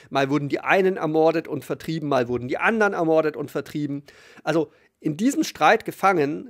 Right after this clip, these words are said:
realisierten die Aristokraten der damaligen Zeit des antiken Griechenlands, dass sie ö-, dass sie aus dieser Dynamik sich selbst gar nicht befreien können. Und aus dieser Einsicht der eigenen Unfreiheit, diesem Gefangen- und Verstricktsein im Kampf gegen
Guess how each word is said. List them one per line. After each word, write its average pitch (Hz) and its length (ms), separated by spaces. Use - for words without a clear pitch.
realisierten 156 680
die 160 100
Aristokraten 175 920
der 143 100
damaligen 139 560
Zeit 208 380
des 156 120
antiken 139 340
Griechenlands, 160 520
dass - 140
sie - 100
ö-, 180 220
dass 147 180
sie - 100
aus - 140
dieser 190 240
Dynamik 143 480
sich - 220
selbst 139 340
gar 131 140
nicht 139 180
befreien 135 500
können. 117 440
Und 147 180
aus 196 200
dieser 143 520
Einsicht 175 1000
der 147 140
eigenen 220 360
Unfreiheit, 127 1080
diesem 175 340
Gefangen- 208 500
und - 140
Verstricktsein 165 800
im 143 180
Kampf 226 440
gegen 214 520